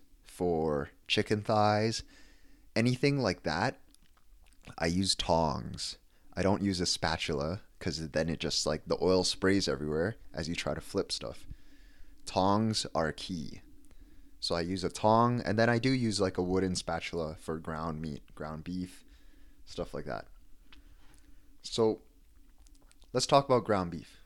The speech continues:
while, while we're on topic. So ground beef, how I prepare, this is my main recipe right here. Ground beef, when it goes on sale, and if you live in Toronto, you live in Canada, you can get ground beef for three or four dollars a pound.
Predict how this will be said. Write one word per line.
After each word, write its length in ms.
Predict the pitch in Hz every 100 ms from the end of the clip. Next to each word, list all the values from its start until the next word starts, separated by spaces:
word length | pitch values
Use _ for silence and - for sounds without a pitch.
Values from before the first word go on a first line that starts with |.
| -
while, 540 | 90 92 90 85 - - - - _ - - - - - - - - -
while 200 | 90 95
we're 140 | 95 90
on 140 | 87
topic. 380 | - 71 - -
So 140 | 110
ground 300 | 110 123 135
beef, 320 | 117 117 - - - _ - - -
how 280 | 107 107 -
I 180 | 98 110
prepare, 500 | 101 - 92 85 95
this 180 | 107 131
is 60 |
my 180 | 127 113
main 260 | 101 110 101
recipe 360 | 87 - -
right 180 | 71 67
here. 220 | - - - - - - - - -
Ground 320 | 101 110 117
beef, 260 | 110 113
when 140 | 95 90
it 100 | 98
goes 220 | 117 127
on 140 | 131
sale, 400 | 143 92 85 104 - - - - - - - -
and 200 | 87 87
if 120 | 85
you 140 | 95 107
live 160 | 117
in 220 | 123 127 - -
Toronto, 420 | - 85 78 80
you 160 | 92 98
live 140 | 110
in 80 | 120
Canada, 520 | - 78 78 82 90 - - - - - -
you 120 | 90
can 140 | 98 101
get 220 | 107 87
ground 260 | 101 98
beef 180 | 98 92
for 360 | - 90 85 85
three 480 | - 107 120 127 135
or 180 | 95
four 260 | 92 101 98
dollars 340 | 87 82 85
a 40 | 80
pound. 440 | - 69 53 -